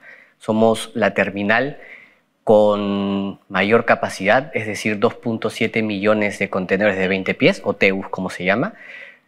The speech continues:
lo que va a beneficiar y va, eh, facilitar a nuestros importadores y exportadores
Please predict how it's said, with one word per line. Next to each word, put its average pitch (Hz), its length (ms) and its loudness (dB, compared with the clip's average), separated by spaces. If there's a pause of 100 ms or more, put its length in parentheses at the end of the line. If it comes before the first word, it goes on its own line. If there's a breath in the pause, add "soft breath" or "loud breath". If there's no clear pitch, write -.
lo 107 320 2
que 104 800 2 (440)
va 123 220 0
a 120 60 2
beneficiar 123 720 0
y 110 60 -2
va, 110 540 0
eh, 98 680 -2 (440)
facilitar - 920 -6 (340 loud breath)
a 101 140 -4
nuestros 98 420 -4
importadores 98 1000 0
y 110 40 -6
exportadores 101 1040 -2